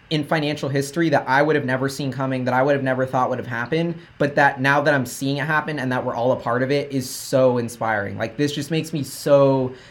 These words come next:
like, there's a lot of reasons to get not hyped on the future. There's a lot of reasons to be, like,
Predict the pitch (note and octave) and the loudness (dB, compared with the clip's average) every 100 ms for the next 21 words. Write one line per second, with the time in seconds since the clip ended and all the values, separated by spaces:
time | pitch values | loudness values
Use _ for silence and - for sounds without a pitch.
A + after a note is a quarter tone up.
0 | - D3+ F3+ F3+ D#3 C#3 E3+ G3+ G3+ G#3+ | -2 0 2 2 4 4 4 2 -2 -4
1 | - D#3+ D3+ B2+ - - _ C#3 B2+ C#3 | -4 0 2 2 -2 -16 _ -6 -2 0
2 | C#3+ C#3+ C#3+ D3+ D3+ D#3 F3 E3+ F#3 D3 | -2 -2 -2 -2 -4 -4 -4 -2 -2 -2
3 | C#3 C3+ C#3 D3+ C#3+ D#3 - C#3 C#3 - | -2 0 0 0 -4 -6 -8 -2 0 0
4 | - | -4